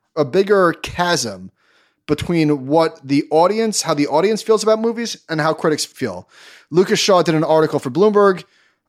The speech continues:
and he said, "Audiences have given the top ten movies an average score more than nineteen points higher than critics. By far the biggest difference of the century. The only two of the year's top ten biggest movies where the audience and critics are even close are Top Gun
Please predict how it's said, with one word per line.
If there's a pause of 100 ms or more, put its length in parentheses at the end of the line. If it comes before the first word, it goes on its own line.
and
he
said, (100)
"Audiences
have
given
the
top
ten
movies
an
average
score
more
than
nineteen
points
higher
than
critics. (640)
By
far
the
biggest
difference
of
the
century. (720)
The
only
two
of
the
year's
top
ten
biggest
movies
where
the
audience
and
critics
are
even
close (480)
are
Top
Gun